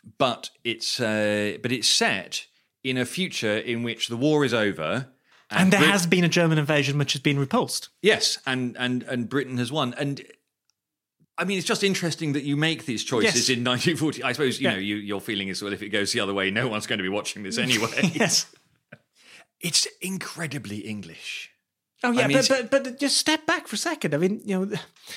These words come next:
Speaker 2: forget about the, you know, the propaganda aspects, the writing of it. I'm sure you'll want to talk about Graham Greene in a moment, but just step back as a film.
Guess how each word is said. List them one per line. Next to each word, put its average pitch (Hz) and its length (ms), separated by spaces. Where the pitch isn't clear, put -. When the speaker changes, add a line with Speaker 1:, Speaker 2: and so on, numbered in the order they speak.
Speaker 2:
forget 247 380
about 190 320
the, 185 80
you 185 80
know, 156 80
the 143 80
propaganda 160 580
aspects, 151 440
the 143 100
writing 147 440
of 135 120
it. 139 200
I'm 139 80
sure 151 220
you'll 139 140
want 139 160
to - 60
talk 143 180
about 135 180
Graham 131 240
Greene 131 200
in 131 100
a 127 40
moment, 143 440
but 170 100
just 170 160
step - 320
back 214 160
as 190 100
a 156 60
film. 151 500